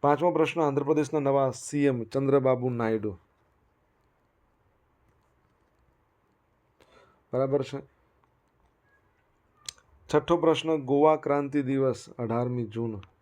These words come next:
સત્તર, અ, સ-, અ, સાતમા નંબરનો પ્રશ્ન, સાતમા નંબરનો પ્રશ્ન શું છે?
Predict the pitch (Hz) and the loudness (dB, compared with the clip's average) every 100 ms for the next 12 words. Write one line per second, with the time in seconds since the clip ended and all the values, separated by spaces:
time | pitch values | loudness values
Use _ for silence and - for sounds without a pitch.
0 | _ _ _ _ _ _ _ _ _ _ | _ _ _ _ _ _ _ _ _ _
1 | _ _ - _ _ - - - - - | _ _ -20 _ _ -20 -20 -20 -20 -20
2 | - - 135 139 170 - - _ _ _ | -20 -2 -2 2 2 2 -6 _ _ _
3 | _ _ _ _ _ - 127 123 143 - | _ _ _ _ _ -4 -2 -2 -4 -2
4 | 131 127 143 151 175 170 165 165 160 143 | -2 0 0 2 2 4 4 4 2 0
5 | 135 127 101 - _ _ _ _ _ _ | 0 -4 -10 -14 _ _ _ _ _ _
6 | _ - 139 135 165 160 156 160 151 147 | _ -4 -2 0 0 2 2 2 2 2
7 | 156 160 160 151 | 0 -2 -2 -4